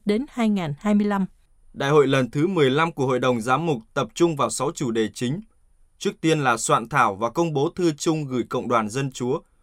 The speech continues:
Speaker 2: về định hướng mục vụ ba năm, phê chuẩn bản dịch toàn bộ Kinh Thánh Tân Ước của Ủy ban Kinh Thánh, chấp thuận cho thử nghiệm đề án Thư viện điện tử của Ủy ban Văn hóa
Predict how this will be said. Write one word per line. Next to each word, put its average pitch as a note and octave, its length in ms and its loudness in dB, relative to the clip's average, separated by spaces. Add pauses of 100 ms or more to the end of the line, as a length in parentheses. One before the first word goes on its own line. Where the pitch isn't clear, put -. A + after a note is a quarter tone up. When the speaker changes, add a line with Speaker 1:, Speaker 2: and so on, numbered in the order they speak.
Speaker 2:
về C#3 100 0
định C#3+ 180 0
hướng D3+ 240 2
mục D3+ 200 0
vụ C3 200 -2
ba C#3+ 200 0
năm, C#3+ 300 -4 (760)
phê D3+ 140 2
chuẩn C#3 300 0
bản A#2 180 0
dịch B2 220 -4
toàn C3+ 200 0
bộ C3 220 0
Kinh F3+ 180 -4
Thánh D#3+ 220 -6
Tân F3 180 -2
Ước G3+ 300 -2
của C3 100 -8
Ủy A#2 140 2
ban C#3 240 0
Kinh C#3+ 240 -6
Thánh, C3 260 -6 (720)
chấp G3 240 -4
thuận D3 200 2
cho - 120 2
thử C3+ 160 -2
nghiệm B2 300 -2
đề A#2+ 160 4
án B2+ 340 -2 (240)
Thư E3+ 160 4
viện D3+ 240 2
điện C#3 200 -2
tử B2 320 -2
của B2 120 -10
Ủy B2 160 0
ban C#3+ 260 0
Văn D3 160 2
hóa C3 340 -4